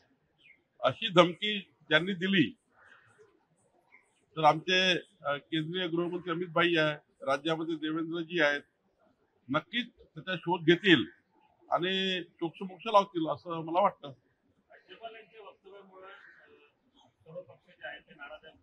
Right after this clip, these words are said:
Speaker 2: जे आपण काल बोलले की याच्यात, अ, पहिली मागणी जर होत होती की सगळी राज्यपाल
Speaker 1: राज्यपाल महोदय ज्या दिवशीपासून महाराष्ट्रात आले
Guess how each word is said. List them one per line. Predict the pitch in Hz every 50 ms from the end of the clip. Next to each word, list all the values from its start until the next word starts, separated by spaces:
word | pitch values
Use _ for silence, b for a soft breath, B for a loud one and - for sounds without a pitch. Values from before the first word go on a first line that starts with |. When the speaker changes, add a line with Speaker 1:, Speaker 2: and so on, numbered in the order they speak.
| _ _ _
Speaker 2:
जे | 156
आपण | 170 - - 175 - _ _ _ _ _ _ _ _ -
काल | 151 156
बोलले | 160 156 160 160 160
की | - 170
याच्यात, | - - - 165 160 _ 147 147 147
अ, | 143 139 - 269 - _ _
पहिली | 165 - - 233
मागणी | 214 196 - - - 202
जर | 214
होत | 427 - - - _ 294 285 277
होती | 269 262 -
की | 240 240 _ _ -
सगळी | _ - - 175 185 190 _ _ _ _ _ _ _ _
राज्यपाल | 180 - 180 175 165 160 - - - - - _ _ _ _ _ _ _ _ - - 147
Speaker 1:
राज्यपाल | 127 135 135 135 135 139 196 214 - - 202 202 208 214 220 226 226 - - 156
महोदय | 147 151 143 147 165 175 165 190 202 208 220 220
ज्या | 190 151 123 120 147 147 160 175
दिवशीपासून | 170 180 180 - - 190 185 170 160 - 190 190
महाराष्ट्रात | 180 156 147 156 160 160 - 185 160 151
आले | 131 139 147 127